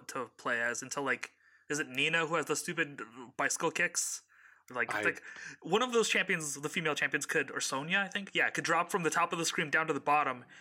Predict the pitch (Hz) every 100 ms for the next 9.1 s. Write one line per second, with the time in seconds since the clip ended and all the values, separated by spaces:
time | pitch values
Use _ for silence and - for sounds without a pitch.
0 | - - 156 170 - 180 135 - - 156
1 | 208 175 147 156 156 156 185 165 139 127
2 | 147 143 147 131 127 131 117 - - -
3 | 135 120 113 - 160 151 160 143 139 135
4 | 127 123 117 127 120 120 117 110 - 117
5 | - 117 120 113 127 123 117 113 - -
6 | 123 - _ - - - - - 139 131
7 | 139 151 147 131 127 123 117 110 107 -
8 | 101 98 - _ _ _ - 101 95 92